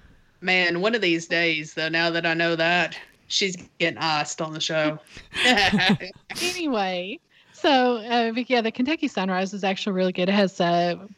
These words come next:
Speaker 2: really good fruity flavor to it. And, um, like, I think even if you're not big on alcoholic beverages, I think you'd like that one.
Speaker 1: Yeah, it's a good one. And my second surprise that I have for you guys is that I got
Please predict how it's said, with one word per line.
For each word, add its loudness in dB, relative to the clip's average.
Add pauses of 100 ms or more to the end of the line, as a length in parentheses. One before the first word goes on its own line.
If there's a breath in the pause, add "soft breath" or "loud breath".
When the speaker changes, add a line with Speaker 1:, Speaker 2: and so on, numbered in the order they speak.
Speaker 2:
really 4
good 2
fruity 2
flavor 6
to 4
it. 4 (380 soft breath)
And, 8
um, 6
like, 6
I 6
think 6 (220)
even 6
if 2
you're 4
not 2 (180)
big 4
on 4
alcoholic 4
beverages, 6
I 4
think -2
you'd -2
like -2
that -4
one. -2 (600)
Speaker 1:
Yeah, 0
it's -4
a 4
good 2
one. 2
And 4
my 2
second -2
surprise -2
that -4
I -2
have -2
for 0
you 2
guys 2
is -4
that 2
I 4
got 0